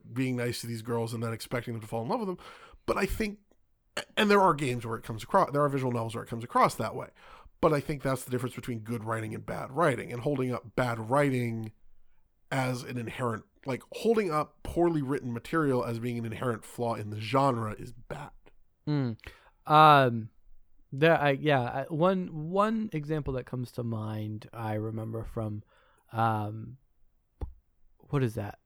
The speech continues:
Speaker 2: Uh, there's a channel on cable T V that was
Speaker 1: Okay.
Speaker 2: all anime. Do you remember that one?
Speaker 1: Yes.
Speaker 2: Uh, I guess it was Cartoon
Speaker 1: Anime Network.
Speaker 2: Network, Anime Network, or Cartoon Network.
Speaker 1: Possible that.
Speaker 2: And, and they had, I think it was Cartoon Network for us, and they had, uh, anime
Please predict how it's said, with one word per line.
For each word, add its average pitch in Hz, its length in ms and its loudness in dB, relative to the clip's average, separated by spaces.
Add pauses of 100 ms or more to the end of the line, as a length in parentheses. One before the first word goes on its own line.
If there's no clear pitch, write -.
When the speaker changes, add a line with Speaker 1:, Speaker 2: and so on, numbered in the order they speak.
Speaker 2:
Uh, 131 280 6
there's 127 300 2
a 117 880 -2
channel 139 480 -2 (440)
on 117 140 -4
cable 113 420 -4
T 113 180 -4
V 110 240 -4
that 110 160 -6
was 113 60 -2
Speaker 1:
Okay. 107 100 -2
Speaker 2:
all 110 140 -2
anime. 107 400 -6
Do 113 80 -8
you 120 60 -4
remember 131 260 -2
that 135 180 -2
one? 135 120 2
Speaker 1:
Yes. 131 420 0 (300)
Speaker 2:
Uh, 120 200 2
I 151 80 2
guess 226 140 2
it 240 40 2
was 208 140 -2
Cartoon 160 220 4
Speaker 1:
Anime 165 140 4
Network. 151 480 2 (200)
Speaker 2:
Network, 147 240 2
Anime 120 100 0
Network, 107 300 -10 (100)
or 120 140 -4
Cartoon 110 320 -6
Network. 110 400 -8
Speaker 1:
Possible 120 240 0
that. 104 260 -6
Speaker 2:
And, 151 300 4 (160)
and 143 180 2
they 139 120 4
had, 131 400 6
I 139 100 4
think 196 180 2
it 208 60 2
was 175 100 0
Cartoon 180 300 0
Network 147 300 -2
for 135 180 -2
us, 120 220 0
and 123 240 -2
they 123 100 2
had, 120 340 0 (300)
uh, 117 260 -2
anime 120 520 -2